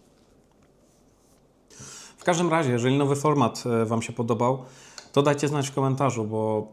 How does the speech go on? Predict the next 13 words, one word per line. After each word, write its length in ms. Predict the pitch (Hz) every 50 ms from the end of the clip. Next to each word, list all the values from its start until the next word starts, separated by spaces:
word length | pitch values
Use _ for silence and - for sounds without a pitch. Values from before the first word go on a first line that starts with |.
| - -
nie 140 | 123 135 131
wiem, 100 | 110 104
czy 80 | -
ta 120 | - 110 101
seria 240 | - 110 104 101
ma 140 | 101 98 98
sens. 480 | - - 107 110 113 113 - - - - _ _ _ _ _
W 80 | - -
sumie 260 | 233 240 220 214 208
trochę 300 | 214 - 202 190 196 180
chciałbym, 560 | - - - 190 170 143 143 160 170 170 156
bo 420 | 156 156 156 156 156 156 151 156 - - - _
czasem 440 | - 160 160 165 156 156 147 151